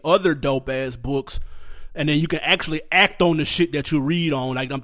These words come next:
I'm telling you, read this before you read the other. If you're into the entrepreneurship and stuff like that. If you ain't into that, then fuck it. But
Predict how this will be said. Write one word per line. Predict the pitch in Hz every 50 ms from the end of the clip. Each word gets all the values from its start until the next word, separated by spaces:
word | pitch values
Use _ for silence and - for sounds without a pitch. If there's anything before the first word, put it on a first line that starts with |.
| -
I'm | - 151 131 127
telling | - - - 165 175 180 175 160
you, | 151 151 143 135 131 - - - - - - -
read | 127 131 156 175 180 156 123
this | 156 160 147 151
before | 131 131 123 - - 143 139
you | 131 127 127
read | 131 127 120
the | 127 -
other. | 123 131 123 117 117 113 95 - - _ _ - - _ - - -
If | - 180 160
you're | 170 175
into | 175 170 151 151
the | 147
entrepreneurship | 139 139 139 - - 135 123 120 120 117 113 - - - 123
and | 113 110
stuff | - - 113 -
like | 101 90 101
that. | 104 104
If | 123
you | 151 175 196
ain't | 196 185
into | 175 165 151 151
that, | 147 -
then | 127 127
fuck | - - 117 98 -
it. | - - - -
But | 151 131 151 170 147 127 120